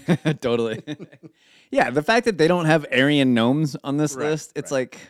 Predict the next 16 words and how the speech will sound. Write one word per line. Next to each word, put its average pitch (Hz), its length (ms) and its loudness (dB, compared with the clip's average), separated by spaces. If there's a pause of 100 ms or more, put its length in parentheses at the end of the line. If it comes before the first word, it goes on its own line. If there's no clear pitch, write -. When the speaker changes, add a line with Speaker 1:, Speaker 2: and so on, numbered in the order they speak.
(640)
Speaker 1:
it's 160 180 -4
just 208 220 -2
so 208 260 4
lazy 170 760 0
and 127 540 -2 (880)
obviously 175 760 0
designed 127 800 0 (140)
to, 117 600 -2 (680)
um, 101 720 -6 (1200)
address 120 720 -2 (120)
boomers. 104 580 -4 (160)
Speaker 2:
Right. 110 300 -10
Speaker 1:
Right? 113 320 -10
And 127 140 -12
people 151 340 0
that 127 300 0